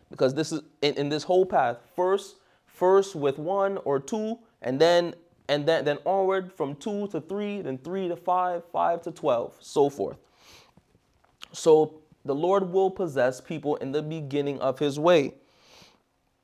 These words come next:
All right. Possess means to erect, that is, create.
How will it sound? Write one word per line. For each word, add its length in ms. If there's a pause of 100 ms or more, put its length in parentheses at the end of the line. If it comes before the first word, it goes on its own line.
(560)
All 80
right. 180 (160)
Possess 400
means 400 (140)
to 180
erect, 640
that 340
is, 380 (480)
create. 800